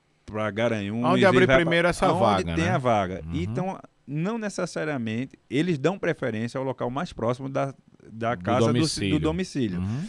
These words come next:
Speaker 1: Só que, infelizmente, às vezes a vaga sai pra Bezerros,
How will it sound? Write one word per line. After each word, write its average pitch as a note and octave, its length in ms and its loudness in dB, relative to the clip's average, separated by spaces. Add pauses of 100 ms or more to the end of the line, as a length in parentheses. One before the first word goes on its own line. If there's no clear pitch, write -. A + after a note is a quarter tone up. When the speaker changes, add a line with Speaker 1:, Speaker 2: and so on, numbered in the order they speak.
(140)
Speaker 1:
Só - 160 -2
que, - 140 -8
infelizmente, E3+ 640 0
às D#3+ 80 2
vezes D#3+ 200 0
a D#3+ 100 4
vaga D3+ 240 2
sai D3+ 180 -2
pra D3 140 0
Bezerros, B2+ 640 0